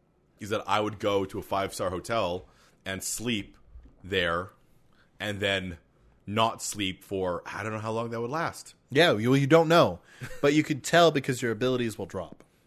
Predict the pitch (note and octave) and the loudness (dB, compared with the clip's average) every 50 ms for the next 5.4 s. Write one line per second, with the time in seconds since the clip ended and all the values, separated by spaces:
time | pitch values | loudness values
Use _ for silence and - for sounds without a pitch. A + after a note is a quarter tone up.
0 | _ _ - A2+ B2 A#2 - - - D#3 C#3+ A2+ G#2+ G#2 A2+ A2+ A2+ A2+ A2 G2+ | _ _ -10 -10 -8 -8 -8 -4 -2 0 0 2 0 0 0 2 2 2 0 0
1 | G2 F#2 - A#2 G#2 G2+ G2 F#2 G#2 G2 F#2+ F#2+ F#2 F2 F#2+ F#2 F2+ F2+ E2+ F#2 | -4 -6 -4 -4 -2 -2 -2 0 0 0 0 0 -2 -2 -4 -4 -4 -4 -4 -6
2 | E2 D2+ - - G#2 A2 G#2+ A#2+ F#2+ B2 A2+ A2+ A#2 A2+ - - - - - - | -6 -6 -4 -4 -2 -2 0 0 -2 -2 0 0 -2 -2 -2 -6 -12 -20 -20 -8
3 | - A#2+ C#3+ D3 C3 - - D3 D3+ D3+ D3+ C3+ A#2 A#2 G#2+ G2+ A#2+ A#2+ A2+ A2+ | -4 -2 -2 0 -2 0 4 6 6 6 4 0 -6 -10 -6 -4 -4 -2 -2 -4
4 | G#2 G2+ D#2+ - - - A#2 A2+ - - - A#2+ A2 A2 A2+ A2 - G2+ F#2 F2+ | -6 -8 -10 -14 -12 -8 -6 -6 -4 -2 0 0 2 2 2 0 0 0 0 2
5 | G2 G2+ A#2 C3 - - - | 2 2 2 0 -2 -4 -8